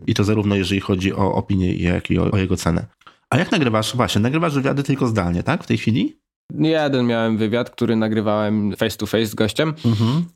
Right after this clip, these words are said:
Speaker 2: ale właśnie przez to, że Blue Yeti nie jest najlepsze na otwarte przestrzenie,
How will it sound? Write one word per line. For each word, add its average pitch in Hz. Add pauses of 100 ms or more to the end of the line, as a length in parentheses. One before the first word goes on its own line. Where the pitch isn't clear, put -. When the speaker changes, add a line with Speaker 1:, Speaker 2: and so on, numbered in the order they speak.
(120)
Speaker 2:
ale 113 (100)
właśnie 117 (120)
przez 110
to, 113
że 104
Blue 107
Yeti 104
nie 104
jest 104
najlepsze 101
na 101
otwarte 98
przestrzenie, 110